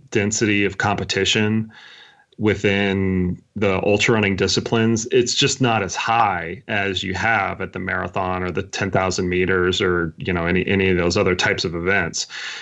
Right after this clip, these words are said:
And so if you're talking about anomalies, like the people who you kinda look at and go, "God, how did they achieve that result? 'Cause they're doing a lot of stupid stuff."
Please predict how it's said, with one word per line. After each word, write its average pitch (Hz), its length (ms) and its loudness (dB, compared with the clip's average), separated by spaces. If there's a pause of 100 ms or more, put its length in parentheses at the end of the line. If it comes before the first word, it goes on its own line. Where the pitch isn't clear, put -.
And 117 160 4
so 107 680 4
if 107 200 -4
you're 107 100 0
talking 113 300 0
about 101 260 -2
anomalies, 95 720 -2
like 95 140 -4
the 98 80 -6
people 98 380 -2
who 92 380 0 (440)
you 95 80 -2
kinda 98 200 0
look 101 220 2
at 95 140 2
and 92 100 -4
go, 85 160 -2
"God, 92 240 0
how 104 140 -2
did 95 100 0
they 95 140 0
achieve 90 260 -2
that 95 180 2
result? 95 360 0
'Cause 104 160 -4
they're 104 120 4
doing 104 160 2
a 98 60 2
lot 98 160 2
of 95 80 -4
stupid 117 320 0
stuff." 95 460 0